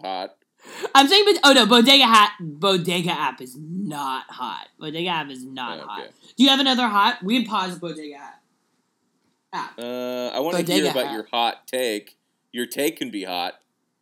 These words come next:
Speaker 2: Yeah, this take is hot, but it's also everyone's take, I hope. What are they doing? Are you kidding? Bodega app? It's a vending machine. What are you talking about? What the hell are they talking about?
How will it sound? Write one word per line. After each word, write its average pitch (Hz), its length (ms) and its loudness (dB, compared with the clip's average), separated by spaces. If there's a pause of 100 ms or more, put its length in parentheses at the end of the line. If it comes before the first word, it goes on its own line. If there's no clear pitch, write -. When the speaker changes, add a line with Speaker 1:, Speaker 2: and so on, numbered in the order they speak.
(600)
Speaker 2:
Yeah, 226 280 -2
this 403 220 2
take 311 280 6
is 285 100 0
hot, 262 200 6
but 262 80 -2
it's 240 80 -2
also 269 260 2
everyone's 254 400 0
take, 226 220 -2
I 214 140 2
hope. 214 360 2 (240)
What 622 160 6
are 679 40 -6 (180)
they 302 60 -10
doing? 240 480 2 (560)
Are 349 40 -2
you 554 160 -2
kidding? 294 680 0 (520)
Bodega 277 800 2
app? 220 320 4
It's 294 160 2
a 277 80 4
vending 254 500 2
machine. 190 280 -4
What 226 80 0
are 294 40 4
you 359 80 0
talking 233 640 2
about? 107 280 -12 (720)
What 466 140 -8
the 571 60 -6
hell 294 240 6
are 247 160 4
they 214 120 -2
talking 165 360 -4
about? 110 220 -14